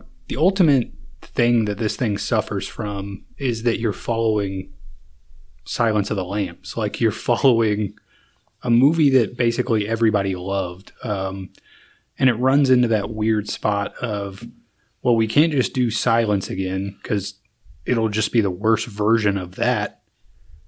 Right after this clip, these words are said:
And, you know, we're gonna have to, like, change a lot of stuff to accommodate new actress, <laughs> like, new director. Um, so you're kinda trying to, like, balance keeping the tone right, but not just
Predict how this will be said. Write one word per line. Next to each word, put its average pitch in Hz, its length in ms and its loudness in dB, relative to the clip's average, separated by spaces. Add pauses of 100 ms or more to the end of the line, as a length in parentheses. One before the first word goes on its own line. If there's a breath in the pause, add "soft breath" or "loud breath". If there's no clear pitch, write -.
(200)
And, 104 460 0 (300)
you 123 160 0
know, 98 320 -2 (840)
we're 113 180 -2
gonna 120 180 4
have 117 160 0
to, 117 80 -2
like, 95 380 -6 (520)
change 131 360 4
a 107 80 4
lot 104 260 0
of 95 60 -4
stuff 107 500 -2
to 107 140 0
accommodate 101 640 -2 (100)
new 120 260 2
actress, 110 760 -2
<laughs> - 20 -6
like, 101 260 -4
new 117 160 2
director. 104 760 0 (540 loud breath)
Um, 95 540 0 (720)
so - 120 -2
you're 120 160 4
kinda 151 260 4
trying 127 260 0
to, 113 80 2
like, 104 280 -2
balance 107 580 -2
keeping 127 440 -2
the 92 80 -4
tone 113 400 0
right, 92 400 -4
but 110 100 0
not 107 220 -4
just - 320 -6